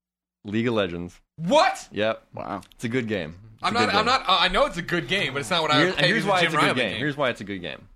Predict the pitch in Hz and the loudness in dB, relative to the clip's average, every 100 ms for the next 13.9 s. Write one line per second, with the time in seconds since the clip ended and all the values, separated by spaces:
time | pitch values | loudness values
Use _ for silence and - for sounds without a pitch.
0 | _ _ _ _ _ - 123 - - 107 | _ _ _ _ _ -10 -10 -10 -8 -6
1 | 87 98 - 98 98 113 - 95 92 113 | -6 -8 -18 -10 -6 -6 -6 -2 -2 -2
2 | 123 98 87 82 78 64 - 123 214 - | -4 -4 -2 -4 -4 -10 -14 -10 -8 -4
3 | 131 110 107 87 80 - 139 127 123 113 | -2 -2 -4 -6 -8 -10 -8 -6 -4 -2
4 | 120 123 135 135 - - _ _ _ _ | -2 -4 -6 -8 -10 -16 _ _ _ _
5 | _ 98 90 85 82 110 107 92 107 90 | _ -4 -2 -2 -4 -4 -4 -4 -4 -4
6 | 92 - 95 87 82 - 135 135 135 123 | -6 -6 -4 -4 -4 -4 -4 -2 -4 -4
7 | 123 95 90 78 - - - 92 85 101 | -6 -4 -4 -6 -8 -18 -12 -10 -10 -10
8 | 87 92 98 92 - - 104 117 92 101 | -12 -12 -12 -16 -16 -18 -12 -10 -6 -6
9 | 87 87 85 80 82 92 - 87 80 80 | -6 -8 -8 -10 -10 -12 -12 -12 -12 -12
10 | 76 71 - - 123 78 - 113 101 87 | -10 -12 -12 -10 -10 -12 -14 -14 -14 -16
11 | - 131 113 85 85 - - _ _ _ | -16 -16 -14 -12 -14 -18 -20 _ _ _
12 | 87 - - 107 82 78 - 85 82 - | -10 -10 -10 -8 -8 -10 -14 -16 -16 -20
13 | _ _ _ _ 98 92 87 85 | _ _ _ _ -2 0 0 0